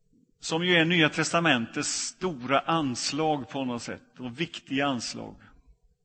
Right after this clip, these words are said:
"Lyft upp era huvuden, se vem som kommer." Och utifrån den här överskriften, "Natten går mot sitt slut och dagen är nära",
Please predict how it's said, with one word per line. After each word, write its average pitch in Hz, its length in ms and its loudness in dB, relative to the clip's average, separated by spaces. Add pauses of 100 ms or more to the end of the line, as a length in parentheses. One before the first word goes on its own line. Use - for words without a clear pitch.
(200)
"Lyft 143 360 -2 (120)
upp - 440 -4
era 131 280 0
huvuden, 110 560 -6
se 107 600 -6 (120)
vem 120 240 -4
som 123 220 -6
kommer." 123 560 -10 (2500)
Och 160 120 0
utifrån 208 600 2
den 185 140 4
här 156 520 4 (920)
överskriften, 147 1040 2
"Natten 156 560 0
går 139 280 2
mot 135 220 -4
sitt 135 160 -6
slut 135 440 0
och 131 120 -6
dagen 123 420 2
är 127 60 0
nära", 110 460 2